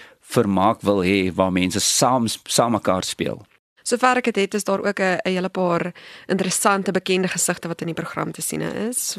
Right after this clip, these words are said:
Speaker 2: Wie kan die kykers verwag?
Speaker 1: Ons het nogal redelik 'n paar goeie gaskunstenaars gekry.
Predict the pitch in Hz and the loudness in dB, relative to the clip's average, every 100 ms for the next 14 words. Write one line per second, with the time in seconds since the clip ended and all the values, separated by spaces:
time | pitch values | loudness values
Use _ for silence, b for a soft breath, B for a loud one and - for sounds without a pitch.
0 | 175 180 202 196 160 160 165 151 143 - | -6 -4 -2 0 -2 -2 -4 -4 -4 -6
1 | - _ _ _ 139 208 226 226 127 127 | -10 _ _ _ 0 2 4 4 4 2
2 | 214 220 - 147 147 143 - 139 135 131 | 2 -2 2 4 4 2 0 0 2 2
3 | 120 - b b b - 143 - 135 110 | -2 -10 b b b 2 2 2 2 2
4 | 110 95 87 - 92 104 82 87 | 2 2 0 -2 -2 -2 0 0